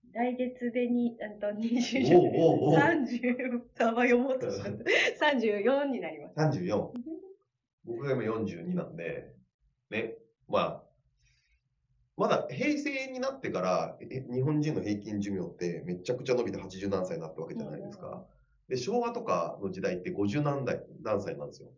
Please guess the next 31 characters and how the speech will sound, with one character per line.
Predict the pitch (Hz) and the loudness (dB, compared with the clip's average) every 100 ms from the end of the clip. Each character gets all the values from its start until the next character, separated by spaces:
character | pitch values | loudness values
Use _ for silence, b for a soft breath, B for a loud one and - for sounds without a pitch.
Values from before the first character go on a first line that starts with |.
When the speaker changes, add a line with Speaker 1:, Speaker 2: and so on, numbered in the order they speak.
| _ | _
Speaker 2:
平 | - 170 | -8 -6
均 | 175 | -6
年 | 170 175 | -8 -8
齢 | - | -8
が。 | 220 | -10
Speaker 1:
う | 190 | -12
ん。 | - _ _ _ _ | -18 _ _ _ _
Speaker 2:
で、 | 117 117 117 | -2 0 0
そ | 170 | 0
う | 185 | 2
考 | 185 | 2
え | 127 | 2
る | |
と、 | - 185 - - - - 170 - _ | 0 -4 -4 -8 -16 -20 -20 -20 _
五 | - 131 | 0 2
十 | 180 | 2
何 | 262 269 | 2 2
歩 | 123 | 0
っ | - - | -2 -4
て | - | -8
死 | - 113 | -4 -2
ぬ | 120 | -2
っ | |
て | - | -2
こ | - | -8
と | |
を | 90 | -6
考 | 92 87 | -4 -2
え | |
た | - | -4
ら、 | 90 90 | -2 -4